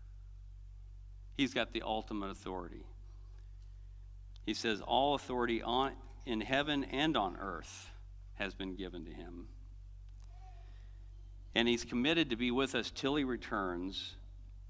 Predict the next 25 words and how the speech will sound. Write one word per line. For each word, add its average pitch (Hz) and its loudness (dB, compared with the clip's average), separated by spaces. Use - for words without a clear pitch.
giving 127 4
us 127 2
the - -6
power 120 6
and 107 -2
the 101 -4
desire 104 2
to 98 -4
obey 95 -4
his 92 -8
will. 87 -8
And 110 4
again, 117 4
this 131 2
is, 123 0
let's, 131 -2
let's - -4
look 135 0
at 123 -2
this 131 0
in 113 0
comparison 117 -2
to 107 -4
Exodus 110 -4
thirty-four. 117 0